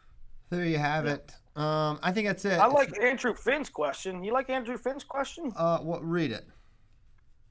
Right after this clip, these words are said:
Speaker 2: Uh, uh, something to the effect, "N C A is handing out medicals like they're candy.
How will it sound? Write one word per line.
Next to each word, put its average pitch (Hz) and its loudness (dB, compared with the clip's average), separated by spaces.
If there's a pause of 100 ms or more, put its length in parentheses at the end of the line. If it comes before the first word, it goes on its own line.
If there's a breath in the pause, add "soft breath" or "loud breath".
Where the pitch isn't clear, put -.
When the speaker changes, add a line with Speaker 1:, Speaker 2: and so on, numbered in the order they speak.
(560 loud breath)
Speaker 2:
Uh, 220 8 (1400)
uh, 175 -4 (160)
something 247 4
to 254 0
the 226 0
effect, 208 2
"N 247 0
C 262 -2
A 240 6
is 226 2
handing 214 0
out 202 2
medicals 202 -2
like 190 0
they're 185 -2
candy. 208 -2